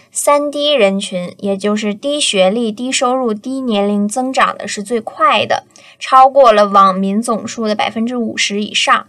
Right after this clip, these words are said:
并且是网民中最活跃的群体。当时呢，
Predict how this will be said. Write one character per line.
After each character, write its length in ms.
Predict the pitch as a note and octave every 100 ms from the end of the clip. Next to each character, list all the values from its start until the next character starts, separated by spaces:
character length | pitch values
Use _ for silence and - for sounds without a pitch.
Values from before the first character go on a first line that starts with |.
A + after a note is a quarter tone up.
| -
并 180 | D#4+ C4+
且 180 | A#3 A3
是 200 | A3 G#3+
网 240 | G3 -
民 200 | G3+ G#3
中 220 | A3 A#3
最 160 | B3 A#3+
活 240 | - -
跃 180 | A3+ A3
的 120 | G3
群 280 | G3+ - G3
体。 280 | G3+ - - _ -
当 240 | D#4+ F4+
时 280 | - G#3+ G3
呢， 200 | G3+